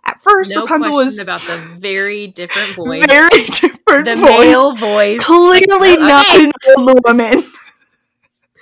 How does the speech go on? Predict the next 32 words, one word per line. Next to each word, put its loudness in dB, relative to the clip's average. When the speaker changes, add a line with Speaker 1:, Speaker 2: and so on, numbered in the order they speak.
Speaker 1:
Okay, -2
to -4
be -20
fair, -4
she's, -6
like, -4
thirteen, -6
fourteen, -6
so, -6
like, -6
not -2
Speaker 2:
I -6
think -12
a -6
fourteen-year-old -12
knows -14
the -18
difference -14
between -18
the -14
same -10
voices -8
we -2
heard -4
every -2
day -2
for -4
who -14
knows -8
how -2
long -8
and -6